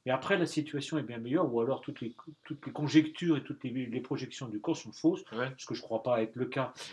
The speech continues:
Speaker 2: Mhm.
Speaker 1: Voilà. Donc le Premier ministre, qui est un homme de raison, avait, suivi par les administrations, euh, d'État, disent, attendez, on n'est pas obligé de tout casser.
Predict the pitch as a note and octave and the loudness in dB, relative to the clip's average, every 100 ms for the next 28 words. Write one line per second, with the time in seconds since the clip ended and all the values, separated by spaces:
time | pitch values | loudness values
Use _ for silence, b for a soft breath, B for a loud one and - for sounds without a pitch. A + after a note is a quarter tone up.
0 | B A2+ A#2+ A#2 - B B B D#3 D#3 | B -8 -2 -2 -2 B B B 6 6
1 | F3+ E3+ G#3 G3+ A3 F#3 E3 F3 F#3 F3 | 6 6 6 6 2 4 4 4 2 8
2 | D#3 D3+ C#3 D3 G#3 A#3+ D3+ D#3 D#3+ - | 8 8 6 6 4 2 2 2 0 -2
3 | G3 G#3+ G3 C#3+ F#3+ E3+ E3+ F#3+ F#3+ F#3+ | -2 2 2 2 2 8 8 6 0 -2
4 | F#3 E3+ - E3+ - F#3+ F#3+ F#3 E3+ E3 | -2 -2 -2 -2 -2 -4 -2 2 8 10
5 | D#3+ D#3+ D3 E3 D#3+ G3+ G3 D#3 F#3+ E3+ | 12 10 8 8 8 6 4 2 -4 -2
6 | E3+ - E3+ D#3 C#3+ C#3 C#3 C#3 D3 D#3+ | -2 0 4 6 4 -4 -8 -2 0 6
7 | E3+ D3 F3+ D3+ C#3+ G#3+ E3+ D#3 - | 6 8 8 6 4 2 4 2 0